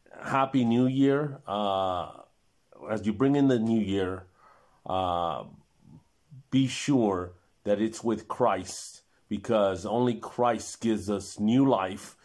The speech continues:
and gives us eternal life. And so I wanna say to you, all of you, uh, God bless you. And, uh, I will be thirty years old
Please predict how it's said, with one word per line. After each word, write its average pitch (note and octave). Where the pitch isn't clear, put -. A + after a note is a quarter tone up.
and G#2
gives A2
us G2+
eternal G#2
life. -
And G2+
so G#2+
I G2+
wanna G#2+
say A2+
to G#2+
you, G#2
all C3
of A2+
you, F2+
uh, F2
God G#2+
bless B2+
you. C3
And, F#2+
uh, F2+
I G#2
will A2
be G2
thirty A#2+
years A2
old F2+